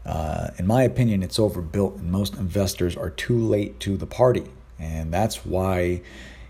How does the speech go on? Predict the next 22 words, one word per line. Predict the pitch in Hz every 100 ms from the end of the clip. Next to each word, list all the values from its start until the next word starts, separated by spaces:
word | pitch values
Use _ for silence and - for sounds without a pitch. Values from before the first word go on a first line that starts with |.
| -
you'll | 87 87
start | - 104
to | 101
see | - 104
many | 95 101 104 101
of | 87
these | 95 95 90
multifamily | 95 95 101 95 98 95 95
investment | 92 90 98 - 95 -
courses | - 98 - 95 87
pop | - - 95 95
up | 95 87
in | 85
certain | - 95 87 -
areas, | 98 95 95 90
and | 87
it's | 87 -
these | 85 82 - - - - - - 104 92
gurus | 113 117 107 110 107 98
telling | 117 110 104
you | 101 101 98
about, | 87 98 95 95